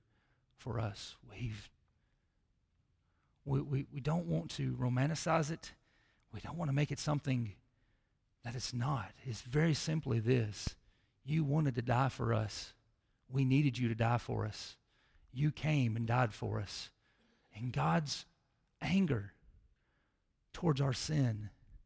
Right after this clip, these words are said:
is satisfied only in you.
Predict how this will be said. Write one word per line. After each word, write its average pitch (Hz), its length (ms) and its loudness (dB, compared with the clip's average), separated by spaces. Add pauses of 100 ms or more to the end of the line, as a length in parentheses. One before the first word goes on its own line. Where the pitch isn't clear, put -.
(500)
is 123 180 -2
satisfied 139 880 0
only 156 400 0
in 117 100 0
you. 101 200 -6